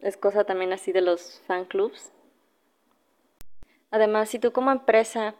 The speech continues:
porque ya las coreanas realmente son muy cercanas a las empresas, si tú como empresa le dices a un fan club así como de una manera que ellas se, se sientan como agredidas,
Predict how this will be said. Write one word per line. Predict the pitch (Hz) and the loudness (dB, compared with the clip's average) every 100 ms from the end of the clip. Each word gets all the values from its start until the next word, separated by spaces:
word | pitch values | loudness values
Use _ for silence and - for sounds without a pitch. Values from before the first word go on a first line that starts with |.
| - | -6
porque | 190 202 | -2 2
ya | 202 202 | 4 4
las | 220 | 2
coreanas | - 214 208 214 | 0 2 2 0
realmente | 214 214 208 | -2 -2 -6
son | 214 220 | -6 -6
muy | 208 214 | -4 -4
cercanas | 214 214 202 202 202 | -4 -2 -2 -2 -4
a | |
las | 190 185 175 | -4 -6 -8
empresas, | - 185 190 226 269 - _ - - _ _ _ _ _ _ _ _ _ _ _ _ _ | -4 -2 0 -4 -6 -12 _ -20 -20 _ _ _ _ _ _ _ _ _ _ _ _ _
si | - | -6
tú | 220 | 0
como | 262 | 4
empresa | 285 247 247 | 6 6 6
le | 262 | 4
dices | 240 220 240 240 | 4 4 0 2
a | 233 208 196 185 | 2 2 0 0
un | 185 | -2
fan | 202 214 | -2 -4
club | 208 202 190 _ _ _ _ - | -4 -10 -10 _ _ _ _ -8
así | 208 196 | -8 -6
como | - 208 202 190 175 165 - | -4 0 2 2 0 -2 -6
de | - | -4
una | 202 208 | -2 0
manera | 214 196 185 185 | 0 2 2 4
que | 214 220 | 4 6
ellas | 233 254 | 6 4
se, | 254 226 | 4 -2
se | - - - 190 | -4 -10 -4 -4
sientan | 190 202 202 - 220 220 214 | -2 -6 -2 0 0 0 -8
como | 214 185 190 180 | -10 -10 -6 -4
agredidas, | 175 175 175 175 196 247 403 - - | -4 -2 -2 -2 0 0 0 -6 -20